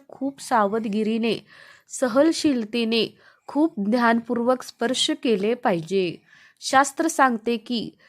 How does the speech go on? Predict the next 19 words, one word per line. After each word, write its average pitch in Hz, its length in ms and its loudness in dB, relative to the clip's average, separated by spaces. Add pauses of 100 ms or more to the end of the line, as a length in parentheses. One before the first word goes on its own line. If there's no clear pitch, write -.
(140)
शालिग्राम 269 800 2
आणि 240 300 2
शिवलिंगाला 233 1000 2 (420)
जोरजोरात 233 840 2
दाबणे, 196 520 2 (120)
मळणे 220 540 0
हे 269 240 0
वर्जित 214 500 0
सांगितलेले 208 800 0
आहे. 185 560 -2 (420)
स्त्रियांनी 254 760 2
शिवलिंग 277 580 0
शालिग्रामाची 240 1080 0
पूजा 214 440 -2
करावी, 185 640 -4 (440)
पण 277 180 2
सावधगिरीने 240 1040 0
करावी. 180 640 -2 (520)
तिसरे 269 380 2